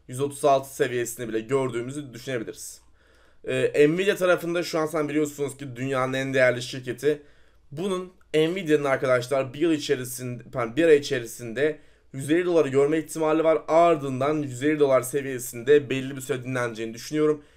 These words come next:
Eskisi gibi beş katlık, on katlık artışlara bence elveda dedik. Bu dakikadan sonra öyle büyük artışlar gelmeyecek işte. Bir yılda beş kat, on kat. Bunları artık görmeyeceğiz. Hatta iki üç katları bile görmeyeceğiz. Sebebi ise piyasanın yüksekliği.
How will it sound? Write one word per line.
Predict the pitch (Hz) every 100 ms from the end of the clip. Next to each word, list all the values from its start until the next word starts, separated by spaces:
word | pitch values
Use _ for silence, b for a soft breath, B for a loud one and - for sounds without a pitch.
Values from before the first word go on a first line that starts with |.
| b b
Eskisi | 143 156 131 - 160 -
gibi | 175 135 123
beş | 147 156 -
katlık, | 151 127 - 127
on | 147 156 160
katlık | 147 - 139
artışlara | 143 139 - - 120 - -
bence | 123 135 135 113
elveda | 123 127 131 151
dedik. | 151 151 - b b b b 151
Bu |
dakikadan | 175 165 156 143
sonra | 135 135 -
öyle | 147 151 139
büyük | 143 147
artışlar | 135 131 - 113
gelmeyecek | 113 135 147 135 113 -
işte. | 110 107
Bir | 120
yılda | 135 123 113 113 104
beş | 127 131
kat, | - 120 -
on | 131 139 120
kat. | 147 156 b b b
Bunları | 131 147 165 165
artık | 139 139 170 139
görmeyeceğiz. | 143 117 104 -
Hatta | 95 - 165 -
iki | 143 165
üç | 160
katları | - 156 156 151
bile | 127
görmeyeceğiz. | 110 117 107 101 101 -
Sebebi | 175 165 135
ise | 117 110 160 151
piyasanın | 143 147 123 127 139
yüksekliği. | 147 123 127 - 113 - 76